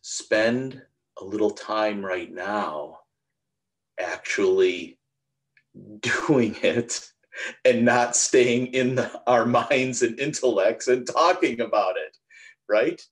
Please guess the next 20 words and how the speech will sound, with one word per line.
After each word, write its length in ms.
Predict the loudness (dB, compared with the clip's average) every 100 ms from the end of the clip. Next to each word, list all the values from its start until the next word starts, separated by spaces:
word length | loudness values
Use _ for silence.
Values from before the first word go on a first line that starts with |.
| -4
Not 200 | -2 0
to 140 | -2
do 260 | 0 2 2
the 140 | 0
exact 540 | -6 -8 0 2 2 -2
<laughs> 0 |
same 320 | -6 -4 -6 -2
thing 200 | 0 0 -2 -6
I 100 | -6
was 200 | -8 -12 -6
just 300 | -6 -6 -2
talking 440 | 0 0 -2 -8
about. 360 | -6 -2 -2 -4
We 140 | -8 -8
should 160 | -10
try 300 | -4 2 2
to 100 | 2
be, 300 | -2 -8 -10 -12 -20 -20 -20 -20 _
you 220 | -10 -4
know, 340 | 0 0 -2